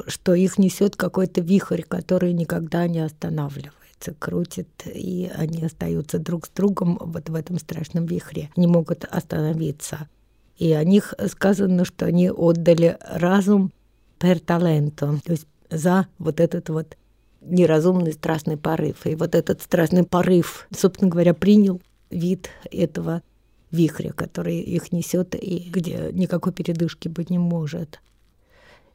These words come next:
Или, например, те, кто сеяли раздор.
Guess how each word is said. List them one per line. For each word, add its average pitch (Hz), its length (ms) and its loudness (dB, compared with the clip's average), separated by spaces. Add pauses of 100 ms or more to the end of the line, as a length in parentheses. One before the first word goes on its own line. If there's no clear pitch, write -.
(120)
Или, 190 240 6
например, 190 800 6
те, 196 160 8
кто 180 440 4
сеяли 190 420 8
раздор. 170 720 2